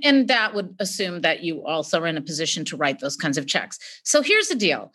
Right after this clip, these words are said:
I think that one of the things that a lot of these really interesting campaigns have shown us is the idea of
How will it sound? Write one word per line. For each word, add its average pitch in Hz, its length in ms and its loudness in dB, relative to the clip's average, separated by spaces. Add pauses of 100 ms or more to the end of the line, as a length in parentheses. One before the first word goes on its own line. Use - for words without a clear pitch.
(240)
I 262 280 2
think 208 480 -2
that 185 500 0 (140)
one 220 280 2
of 269 100 2
the 277 80 4
things 208 460 -2
that 170 440 0 (280)
a 202 100 -6
lot 294 320 4
of 269 80 -6
these 247 220 2
really 240 260 2
interesting 226 540 -2
campaigns 190 460 -2
have 196 100 -4
shown 226 280 0
us 190 200 2
is 185 220 -2
the 196 160 -4
idea 220 420 2
of 180 380 0